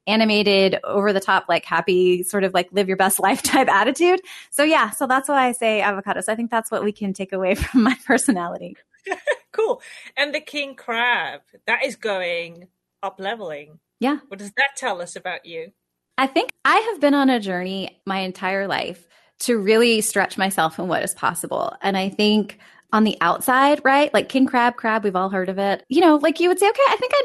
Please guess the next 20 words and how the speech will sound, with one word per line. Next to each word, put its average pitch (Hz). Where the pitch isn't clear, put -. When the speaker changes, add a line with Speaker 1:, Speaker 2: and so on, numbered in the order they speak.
Speaker 1:
know. 285
I -
think 554
I 480
could 240
figure 190
her 196
out. 156
I 370
could -
guess 208
what -
her 190
story 170
is." -
But 202
when 247
you 254
meet 285
me, 190